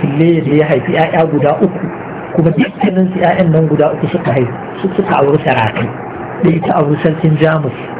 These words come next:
ɗaya ta auri sarkin Faransa, sai kuma ta auri, eh, sarkin, sar-, sar-, sar-, sar-, sar-, sarkin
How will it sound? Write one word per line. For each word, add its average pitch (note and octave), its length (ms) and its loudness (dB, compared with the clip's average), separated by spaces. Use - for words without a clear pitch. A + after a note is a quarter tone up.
ɗaya E3 200 2
ta G3 100 4
auri D#3 260 2
sarkin F3 280 2
Faransa, D#3 480 2
sai - 180 2
kuma E3+ 200 2
ta D#3 140 2
auri, D3 380 2
eh, - 460 -4
sarkin, D#3 400 0
sar-, D3+ 160 0
sar-, D3 180 -2
sar-, - 200 -2
sar-, D3 180 -2
sar-, C3+ 220 -4
sarkin D#3+ 360 0